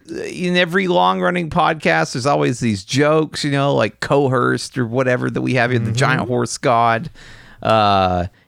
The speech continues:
Speaker 1: you know, that kind of thing, like the, the poisonness of lettuce,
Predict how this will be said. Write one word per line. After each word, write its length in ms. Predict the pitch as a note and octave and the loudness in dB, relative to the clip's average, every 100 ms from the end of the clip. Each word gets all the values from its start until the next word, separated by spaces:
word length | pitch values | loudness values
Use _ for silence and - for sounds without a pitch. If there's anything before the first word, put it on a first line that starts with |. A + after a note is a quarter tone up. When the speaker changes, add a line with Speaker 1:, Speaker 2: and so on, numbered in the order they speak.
| _ | _
Speaker 1:
you 160 | F#4 A4 | 0 2
know, 80 | |
that 140 | F#4+ G#4+ | 2 2
kind 160 | G4 B3+ | 0 -2
of 80 | |
thing, 280 | - E3+ A2+ | 0 0 2
like 240 | F#2 G2+ F2 | 0 -2 -2
the, 340 | A2 A2+ F#2 - _ | -2 -2 -2 -12 _
the 440 | A2 A2+ A2 G2 - _ | -14 -6 -4 -4 -6 _
poisonness 840 | - C#3+ C#3 B2 C3 C#3 C3+ B2 - - - _ _ _ _ - C3+ C#3+ C3+ - - - | -4 0 2 0 0 0 0 0 -4 -14 -20 _ _ _ _ -2 0 2 0 -4 -4 -2
of 220 | C3 A2+ | 0 0
lettuce, 760 | A#2+ B2+ C3 C#3 C3 - - | 0 2 4 2 2 0 -2